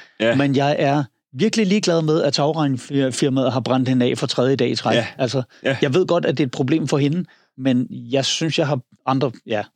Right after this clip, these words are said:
Speaker 2: du ved
Speaker 1: Det, sort
Speaker 2: præcis,
Speaker 1: kat
Speaker 2: hvad
Speaker 1: er
Speaker 2: jeg
Speaker 1: væk,
Speaker 2: mener.
Speaker 1: øh, toogtres ti, øh, tønder.
Speaker 2: Ja, præcis.
Speaker 1: <laughs> Ja.
Speaker 2: Hvis
Speaker 1: Ja.
Speaker 2: det var i treoghalvfjerds, øh, altså treoghalvfjerds treogtyve, så ville jeg da holde øje med den sorte
Speaker 1: Ja.
Speaker 2: kat, ikke?
Speaker 1: Ja,
Speaker 2: Men
Speaker 1: ja,
Speaker 2: jeg tænker,
Speaker 1: ja, ja.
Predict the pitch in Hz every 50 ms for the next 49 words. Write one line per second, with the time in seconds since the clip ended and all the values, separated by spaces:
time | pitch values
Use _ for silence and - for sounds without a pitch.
0 | _ _ - - 277 269 - 139 160 151 139 131 120 - - 160 170 165 117 131
1 | 147 - 120 113 104 101 104 127 131 107 104 104 - 104 98 98 98 90 - 180
2 | 160 117 - - 123 117 - - 139 127 107 87 85 87 - 151 143 104 82 67
3 | 67 - - - 196 254 254 226 - 202 - 226 240 220 185 156 139 120 - -
4 | - 139 131 175 190 - - 208 196 196 180 165 151 - 208 170 180 190 190 196
5 | 156 147 160 156 143 139 135 143 135 - - 143 127 - - - 208 190 180 147
6 | - 185 175 - - 185 185 - - 175 185 185 - - 190 190 196 175 170 165
7 | 151 131 123 135 120 117 139 202 294 285 175 131 123 135 143 160 165 170 - 139
8 | 135 151 185 202 - 190 226 - - 170 139 135 - - 139 127 127 139 151 160